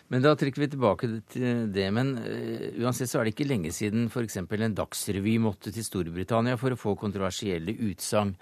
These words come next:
på tape. Nå, eh, kan vi intervjue dem her.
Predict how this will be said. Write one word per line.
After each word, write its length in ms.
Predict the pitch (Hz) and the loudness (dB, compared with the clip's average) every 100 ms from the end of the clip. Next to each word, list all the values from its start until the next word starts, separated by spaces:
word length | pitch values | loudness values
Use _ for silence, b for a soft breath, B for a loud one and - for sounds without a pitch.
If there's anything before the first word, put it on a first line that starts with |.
| B B - | B B -10
på 240 | - 117 | -2 -2
tape. 400 | - 113 101 - - B B B - | 2 2 2 -2 -20 B B B 2
Nå, 360 | 117 147 185 - - _ _ _ | 6 6 4 0 -14 _ _ _
eh, 360 | - 156 - - 135 | -8 -6 -6 -6 -6
kan 160 | - 156 | -4 -2
vi 120 | 170 | -2
intervjue 400 | 156 185 190 185 | -2 -4 -4 -2
dem 140 | 180 | -2
her. 220 | 120 - | 0 -2